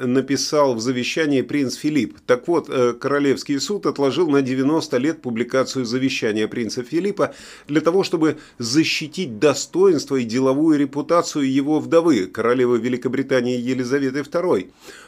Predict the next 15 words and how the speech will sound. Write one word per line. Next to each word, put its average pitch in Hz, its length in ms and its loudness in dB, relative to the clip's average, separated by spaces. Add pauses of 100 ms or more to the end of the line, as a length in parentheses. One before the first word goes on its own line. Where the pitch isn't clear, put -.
(120)
Очень 139 300 -4
интересно, 147 560 -2
что 156 300 -4
же 135 120 -2
там 135 200 0
может 131 320 0
быть 131 240 -2
написано, 131 460 -2
если 98 320 -4
нужно 110 360 -4
защищать 120 800 -6
ее 107 260 -2
честь 98 420 -8
и 107 40 -8
достоинство. 107 760 -4